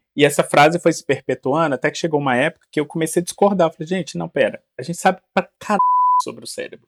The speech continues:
Assim, muita coisa mesmo. Não quer dizer que a gente sabe tudo, mas a gente sabe muita coisa." Quando eu falo que sabe muita coisa, se a gente for pensar a, a área, essa área que a gente chama de neurociência, ela é extremamente vasta. Existem estudos que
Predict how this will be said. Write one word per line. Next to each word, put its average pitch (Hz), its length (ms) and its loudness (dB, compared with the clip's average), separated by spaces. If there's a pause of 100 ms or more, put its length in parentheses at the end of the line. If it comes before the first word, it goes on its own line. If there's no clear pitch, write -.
Assim, 165 260 -8
muita 170 500 2
coisa 147 460 -2
mesmo. 139 640 -6
Não 151 100 -2
quer 233 100 6
dizer 254 140 2
que 269 60 0
a 220 40 4
gente 180 140 -2
sabe 143 260 -2 (100)
tudo, 104 240 -12
mas 135 160 -4
a 156 40 -6
gente 202 180 -4
sabe 220 280 -2
muita 160 420 0
coisa." - 240 -6
Quando 196 140 2
eu 220 80 4
falo 208 240 4
que - 60 -18
sabe 131 220 -8
muita 117 220 -16
coisa, 143 360 -6 (160)
se - 120 -14
a - 20 -6
gente 156 140 -10
for - 60 -20
pensar 175 400 2 (120)
a, 120 260 -4 (240)
a 117 220 2
área, 135 460 4
essa 117 220 -2
área 143 200 4
que - 80 -12
a 131 40 -6
gente 117 160 -8
chama 113 180 -4
de - 120 -12
neurociência, 113 720 -8
ela 151 120 -4
é 180 40 -2
extremamente 156 880 -6
vasta. 117 420 -2 (160)
Existem 147 380 -8
estudos 139 680 -8 (340)
que 135 420 -4